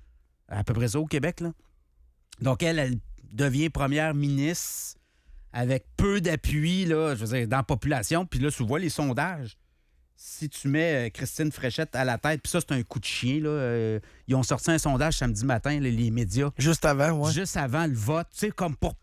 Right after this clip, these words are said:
Speaker 1: pas influencer le vote, là. Non, mais tu sais, je veux dire, tant qu'à ça, t'as bien du monde qui ont sûrement changé d'avis juste avec ces sondages-là, là.
Speaker 2: Possible.
Speaker 1: Puis là, euh, Drainville, tu vois, avec Drainville, il y aurait, euh, huit pour cent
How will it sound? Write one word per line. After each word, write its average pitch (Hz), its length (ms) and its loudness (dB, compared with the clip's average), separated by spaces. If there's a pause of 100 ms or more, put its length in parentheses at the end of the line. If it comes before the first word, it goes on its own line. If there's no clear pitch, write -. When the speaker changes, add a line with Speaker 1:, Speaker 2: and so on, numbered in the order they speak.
(120)
Speaker 1:
pas 226 180 2
influencer 175 520 0
le 170 80 0
vote, 139 320 -2
là. 202 140 -6 (960)
Non, 196 100 4
mais 170 80 2
tu 233 120 0
sais, 247 80 2
je 131 60 2
veux 139 120 2
dire, 135 240 2
tant 196 140 0
qu'à 165 160 -2
ça, 180 180 0
t'as 147 140 0
bien 196 160 2
du 151 120 0
monde 226 160 0
qui - 80 -2
ont 143 80 0
sûrement 180 260 0
changé 170 360 2
d'avis 165 340 0
juste 180 200 0
avec 147 240 0
ces - 160 -2
sondages-là, 135 600 0
là. 285 100 -6 (640)
Speaker 2:
Possible. 151 440 2 (240)
Speaker 1:
Puis 110 100 -4
là, 151 60 0
euh, 107 480 0
Drainville, 127 440 2
tu - 120 -6
vois, 156 120 2
avec 139 220 -2
Drainville, 139 480 -2
il 151 40 -2
y 131 80 2
aurait, 151 360 -2 (640)
euh, 131 540 0
huit 131 400 0
pour 127 200 0
cent 170 280 0